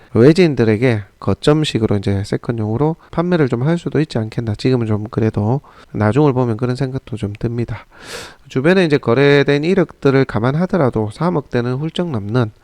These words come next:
요즘 주택들 많이 저감했다는 걸 감안하더라도 그 정도는 충분히 된다고 보거든요. 그래서 이번 회차의 실수요 중심으로 보면 어떨까 하는 생각이 드는 그런 물건입니다.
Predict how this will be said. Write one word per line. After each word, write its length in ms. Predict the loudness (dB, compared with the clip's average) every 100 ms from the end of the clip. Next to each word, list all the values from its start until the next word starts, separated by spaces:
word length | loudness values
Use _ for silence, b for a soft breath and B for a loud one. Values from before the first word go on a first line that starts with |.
| -4
요즘 200 | -2 0
주택들 400 | 0 0 0 0
많이 260 | 2 0
저감했다는 680 | 0 0 0 0 -2 -4 -2
걸 120 | -4
감안하더라도 800 | -4 -4 -4 -2 -2 -2 -2 -4
그 120 | -8
정도는 560 | -4 -4 -2 -4 -4 -8
충분히 360 | -10 -10 -8 -8
된다고 340 | -4 -2 -2
보거든요. 440 | -2 -6 -6 -8 -10 B B B B
그래서 180 | -8 -4
이번 200 | 0 0
회차의 300 | 0 0 0
실수요 420 | 0 -2 0 -2
중심으로 420 | -2 -6 -6 -6
보면 220 | -4 -6
어떨까 360 | -6 -8 -10 -8
하는 140 | -8
생각이 520 | -10 -8 -8 -2 -2 -4 B B B -8
드는 200 | -6 -4
그런 220 | -6 -4
물건입니다. 640 | -4 -4 -4 -4 -6 -12